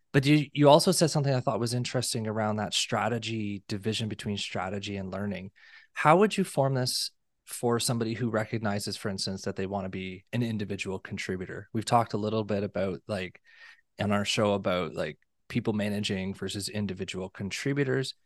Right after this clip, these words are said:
Do you think what you were saying there kinda holds true for the folks who are like me, who actually prefer the indi-, being an individual contributor?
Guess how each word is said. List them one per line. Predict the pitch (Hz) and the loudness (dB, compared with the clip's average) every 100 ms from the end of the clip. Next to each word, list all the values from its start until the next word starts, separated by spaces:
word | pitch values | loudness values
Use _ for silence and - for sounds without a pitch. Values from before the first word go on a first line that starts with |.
| _ _ - | _ _ -2
Do | 131 | 0
you | 143 | 2
think | - 151 | 2 2
what | 151 151 | 2 2
you | |
were | 143 | 2
saying | 139 123 127 | 2 0 0
there | 123 117 - | 0 -2 -2
kinda | - 117 | -4 -4
holds | 104 117 107 | -2 -2 -2
true | - 120 | -2 0
for | 117 107 | 0 -4
the | |
folks | 101 110 104 | -2 0 0
who | - 101 | 0 0
are | 95 95 _ _ _ | 0 -2 _ _ _
like | 113 117 - | 2 2 2
me, | 104 113 117 | 0 2 0
who | 127 120 101 95 - | 0 0 0 -4 -6
actually | 107 98 - | -6 -6 -4
prefer | 110 - - 107 98 101 104 | -4 -6 -4 -2 0 0 -2
the | 98 | -4
indi-, | 92 95 92 - | -8 -8 -10 -6
being | 101 110 | -4 -2
an | 98 | -2
individual | 104 98 90 101 104 | -4 -6 -6 -4 -4
contributor? | 120 117 110 127 151 | -4 -6 -6 -6 -6